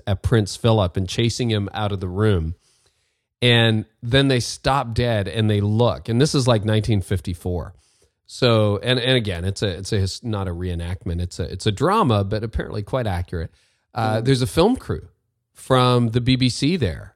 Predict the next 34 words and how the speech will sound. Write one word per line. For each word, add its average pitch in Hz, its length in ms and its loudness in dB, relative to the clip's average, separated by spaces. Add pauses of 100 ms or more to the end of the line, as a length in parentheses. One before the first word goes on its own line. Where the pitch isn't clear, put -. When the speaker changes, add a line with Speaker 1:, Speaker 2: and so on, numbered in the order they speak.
(160)
Speaker 1:
and 117 520 2
they're 127 280 2
all 135 220 4
just 147 240 -4
standing 131 380 0
there 104 200 0
with 104 200 -2
the 117 60 -4
most 110 300 0 (100)
awkward 120 440 0
look 113 260 0
on 101 180 0
their 95 140 -2
face. 95 540 -8 (340)
Speaker 2:
Hmm. 123 220 -2
Speaker 1:
And, 110 580 2 (680)
you 123 160 4
know, 113 500 2 (180)
the 123 200 -8
Queen 143 380 4
is 113 140 0
stopped 95 540 -4
and 98 120 -2
Prince 107 220 -4
Philip 131 280 -2
is 98 120 -6
stopped, - 500 -6 (120)
and 107 100 -4
they 110 60 -2
kinda 117 180 -2
look 113 240 0
at 117 60 -4
each 92 200 -8
other, 92 380 -4